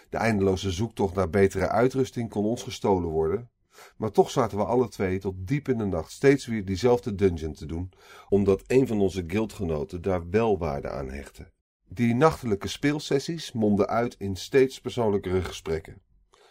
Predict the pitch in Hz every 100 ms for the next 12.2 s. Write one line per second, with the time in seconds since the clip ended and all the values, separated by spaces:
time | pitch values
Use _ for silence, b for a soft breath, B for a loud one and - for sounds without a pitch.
0 | b b - 104 135 147 139 120 113 95
1 | 92 87 127 143 131 - 165 160 147 120
2 | 127 123 104 - - 113 95 - - _
3 | 95 80 78 76 80 78 - - _ _
4 | _ _ _ _ _ _ _ _ _ _
5 | - - 127 143 143 - 110 113 98 92
6 | 92 78 71 67 - _ _ _ _ _
7 | _ _ _ _ _ _ - 143 - 120
8 | 123 139 - 151 147 98 95 117 131 -
9 | 82 104 117 110 107 107 101 - 95 -
10 | 143 123 107 110 - - - 90 90 87
11 | 90 82 80 - 78 98 104 95 76 -
12 | -